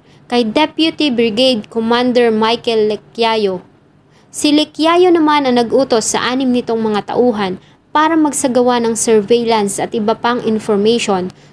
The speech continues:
tungkol sa target. Si Corporal Adrian N. Cachero ang naatasang magmaneho ng motorsiklo at si Sergeant Delphine Llamares Shalsa Junior ang tumayong gunman. Si Sergeant Gilbert P. Plaza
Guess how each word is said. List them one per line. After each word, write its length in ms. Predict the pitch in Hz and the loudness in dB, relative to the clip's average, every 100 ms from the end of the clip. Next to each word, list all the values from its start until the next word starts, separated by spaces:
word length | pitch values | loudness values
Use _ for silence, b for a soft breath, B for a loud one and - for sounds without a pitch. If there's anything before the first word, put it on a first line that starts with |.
| b | b
tungkol 480 | - 240 226 233 208 | -2 -2 0 2 4
sa 160 | - 214 | 2 -4
target. 560 | 208 190 185 185 175 151 _ _ _ _ b b - | -4 -6 -2 -2 -2 -4 _ _ _ _ b b -14
Si 160 | - 294 | -6 -2
Corporal 640 | - 359 349 339 311 254 - | 0 0 0 0 2 0 -2
Adrian 560 | 294 254 269 262 226 - | -2 0 0 0 -2 0
N. 240 | 254 247 | 0 0
Cachero 560 | 233 220 - 269 254 202 | -4 -6 -4 -2 0 0
ang 240 | 202 226 | -2 -2
naatasang 480 | - - 233 254 247 | -4 -4 -4 -2 0
magmaneho 640 | 233 214 220 220 240 226 | 0 0 0 0 0 0
ng 160 | 214 208 | -2 -2
motorsiklo 800 | 208 208 202 - 240 233 208 147 - - b b b b | -4 -6 -6 -6 -4 -2 -2 -4 -12 -20 b b b b
at 160 | 233 233 | -8 -6
si 100 | 247 | -4
Sergeant 600 | - 262 254 247 233 220 | -2 2 2 2 -2 -2
Delphine 480 | 226 220 - 247 226 | -4 -2 -2 0 2
Llamares 640 | 214 208 226 233 220 - | 0 0 0 -2 -4 -6
Shalsa 500 | - 247 233 - 226 202 | -2 0 0 0 -2 0
Junior 480 | 196 269 220 170 180 b b b | 0 0 0 -2 -6 b b b
ang 220 | 269 262 | -4 -2
tumayong 480 | 262 247 233 226 214 | 0 0 2 2 2
gunman. 580 | 202 196 202 202 185 175 - - - B B B | 0 0 0 -2 -2 -8 -16 -20 -20 B B B
Si 160 | - 285 | -4 0
Sergeant 560 | - 359 359 403 359 | 2 4 4 2 2
Gilbert 480 | 226 302 254 277 262 - | 0 0 2 0 -2 -6
P. 160 | 262 233 | -6 -6
Plaza 720 | - 226 220 220 208 180 | -4 -2 -2 0 -2 -4